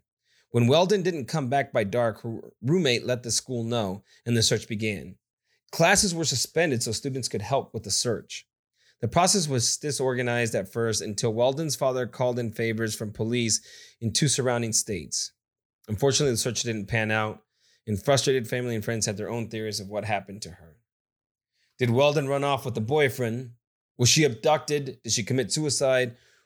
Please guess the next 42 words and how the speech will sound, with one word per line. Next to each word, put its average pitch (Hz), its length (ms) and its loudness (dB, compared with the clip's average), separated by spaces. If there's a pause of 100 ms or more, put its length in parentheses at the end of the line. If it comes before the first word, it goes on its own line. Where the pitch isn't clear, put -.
(100)
Or 127 140 4
did 120 180 2
she 139 140 2
die 127 240 4
of 135 100 2
exposure 123 480 0
because 107 320 -2
of 104 120 -2
her 110 100 -2
inappropriate 110 680 -4
attire? 90 540 -10 (800)
No 131 200 6
one 180 140 4
has 175 160 0
discovered 131 480 -2
her 120 100 0
body, 95 560 -2
so - 160 -2
her 113 120 2
disappearance 117 720 -2
remains 110 300 -8
a 104 40 -6
mystery. 104 640 -6 (760)
There's 139 180 6
a 151 60 6
rumor 190 340 4
that 156 180 2
this 151 180 0
area 147 380 2
of 110 100 0
the 113 80 -2
Long 123 320 -2
Trail 123 220 2
is 107 100 -2
home 160 360 0
to 170 120 0
a 123 40 -2
creature 127 340 -4
called 117 280 2
the 107 60 -2
Bennington 107 680 -4
Monster. 101 600 -4